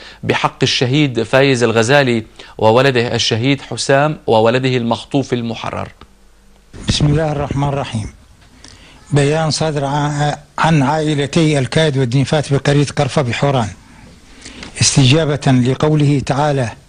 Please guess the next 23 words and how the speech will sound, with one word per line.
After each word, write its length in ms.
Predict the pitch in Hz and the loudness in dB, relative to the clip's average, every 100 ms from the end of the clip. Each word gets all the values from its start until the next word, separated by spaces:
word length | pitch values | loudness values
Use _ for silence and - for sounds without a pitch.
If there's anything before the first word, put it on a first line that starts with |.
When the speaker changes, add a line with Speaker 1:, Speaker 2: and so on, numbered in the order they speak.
| - - - - - - | -20 -20 -20 -20 -16 0
Speaker 2:
"ومن 240 | 151 156 | 2 4
قتل 440 | 147 175 - 156 147 | 2 0 2 2 2
مظلوما 680 | 143 135 143 160 156 151 131 | 0 0 0 0 0 0 0
فقد 380 | - 147 151 123 | 0 0 0 2
جعلنا 560 | 139 139 160 156 151 | 2 2 2 2 2
لوليه 680 | 143 135 139 151 165 143 143 | 0 0 0 2 2 2 2
سلطانا 720 | - 139 123 156 160 156 147 | 2 0 2 2 4 4 2
فلا 300 | 123 147 143 | 2 2 2
يسرف 420 | 139 156 - 143 | 2 0 0 -2
في 120 | - 135 | 0 0
القتل 520 | 123 160 - 151 151 | 2 0 0 0 2
إنه 420 | 156 151 135 135 117 | 4 4 2 0 -2
كان 240 | 156 165 | 0 2
منصورا". 580 | 165 165 160 - 127 95 - - - - - - - - - | 2 0 0 0 0 -2 -10 -20 -20 -20 -20 -20 -16 -16 2
نحن 280 | 156 156 165 | 4 4 4
عائلتي 840 | 160 143 160 147 147 - 170 170 147 | 4 2 0 0 -2 0 2 2 0
الكايد 400 | 131 165 170 147 | 0 2 2 2
والدنيفات 640 | 143 151 143 165 160 160 | 0 0 0 0 0 2
من 120 | 135 | 2
قرية 260 | 120 156 147 | 2 2 0
قرفة 340 | - 147 165 | 0 0 2
محافظة 480 | 147 120 151 151 160 | 0 0 0 0 0
درعا 380 | 147 165 110 | 0 -2 -2